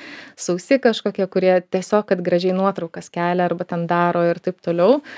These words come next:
Tai dažniausiai už jų būna istorija, būna jų įkūrėjai. Tai aš gal padrąsinčiau tiesiog ieškoti to išskirtinumo, pagalvoti prieš pradedant,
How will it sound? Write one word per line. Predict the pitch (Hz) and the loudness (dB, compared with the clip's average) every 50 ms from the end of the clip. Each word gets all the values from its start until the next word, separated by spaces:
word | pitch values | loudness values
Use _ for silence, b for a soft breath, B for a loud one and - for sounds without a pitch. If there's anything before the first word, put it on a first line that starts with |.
| B B B B B | B B B B B
Tai | - 185 | -6 -4
dažniausiai | 175 175 170 - 180 190 220 226 220 - 196 180 | -4 -4 -4 -2 2 2 2 2 2 0 -4 -4
už | 170 - | -2 -2
jų | 190 190 | -4 -2
būna | 190 196 190 185 180 175 | -2 -2 -2 0 -2 -4
istorija, | 170 - - - 180 190 214 233 254 240 208 | -6 -6 -4 0 2 2 4 4 4 2 2
būna | 190 185 180 180 175 | 0 -2 -2 -2 -2
jų | 175 175 180 180 185 | 0 0 -2 -2 -2
įkūrėjai. | - - 170 175 170 175 185 190 190 190 _ | -4 -6 -4 0 0 2 2 2 0 -2 _
Tai | - 185 180 180 180 175 175 - - | 0 2 2 2 2 0 0 -2 -4
aš | - 185 180 185 | -6 -8 -4 2
gal | 196 190 180 180 _ _ | 2 2 2 2 _ _
padrąsinčiau | - 190 175 165 - 170 180 214 220 - 247 220 - - 202 | -2 -2 -2 -2 0 2 2 2 2 2 2 2 2 0 -2
tiesiog | 185 - 185 175 - 208 202 - | -2 -2 -2 -2 -2 -2 0 0
ieškoti | 190 175 - - - 208 214 214 190 | -2 -4 -2 0 0 0 0 0 -2
to | - - 196 | -2 0 0
išskirtinumo, | 202 202 - - - 180 - - 165 160 165 165 185 233 320 359 370 359 B B B B B B B B B | 0 -2 -4 -4 -6 -6 -4 -6 -8 -6 -2 0 0 0 0 0 -2 -6 B B B B B B B B B
pagalvoti | - 175 170 185 180 180 226 233 233 233 196 | 0 2 4 4 2 4 2 2 0 0 -6
prieš | - - 170 165 - | -10 -10 -10 -10 -10
pradedant, | - - 175 175 180 196 240 240 240 262 294 330 339 330 | -8 -4 -2 -2 0 2 2 2 4 2 2 0 -2 -6